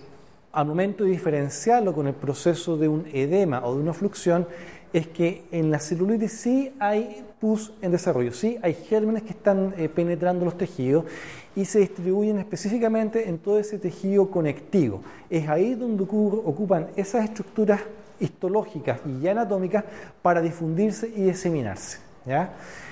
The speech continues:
Eso va a generar, obviamente, una tensión dentro del tejido y, por ende, la consistencia de la celulitis suele ser de firme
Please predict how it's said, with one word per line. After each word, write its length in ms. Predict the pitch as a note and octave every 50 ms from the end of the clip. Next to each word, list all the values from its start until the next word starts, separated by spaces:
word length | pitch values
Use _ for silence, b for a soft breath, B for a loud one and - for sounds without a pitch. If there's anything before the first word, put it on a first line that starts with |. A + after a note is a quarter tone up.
| B B B B B - -
Eso 240 | B3 A#3 A#3+ C#4
va 100 | B3 A#3+
a 20 | A#3
generar, 460 | A#3+ A#3 A3 G#3 G3+ G#3 A3+ A3+ -
obviamente, 560 | - A3 A3+ G#3+ G3+ G#3 G#3 G#3 G#3+ A3+ A#3 -
una 200 | - G3+ G3+ G3
tensión 640 | G3 F3+ D#3 D3+ D#3 - - - B3 G#3 D3+ C3+ B2+ B2 - - - D3
dentro 380 | C#3 E3 E3 D#3+ D#3+ E3+ E3 F3
del 120 | E3+ E3
tejido 600 | - G3 F3 - - C#3+ B2+ B2+ C3+ D3 F3 F3+ - B B B B B B B B
y, 80 | D#3+
por 160 | D#3 F3 F3+ F#3+
ende, 340 | A3 A#3+ B3+ B3+ B3+ B3+
la 200 | A#3+ G3+ F3+ F3
consistencia 880 | - F3 F3 D#3 - - D#3+ - - - - D4 D#4+ D4 - - - E3
de 140 | C#3+ D3 C#3+
la 100 | C#3 C#3+
celulitis 480 | - - E3 D3+ D#3+ G3+ G#3+ A#3 G#3+
suele 260 | - - A3 G#3+ G#3 F#3+
ser 220 | G#3 - G#3 G3
de 160 | F3 E3+ D#3+
firme 580 | D#3 - - B3 B3 C#4 C4 C4 C#4 C#4 C#4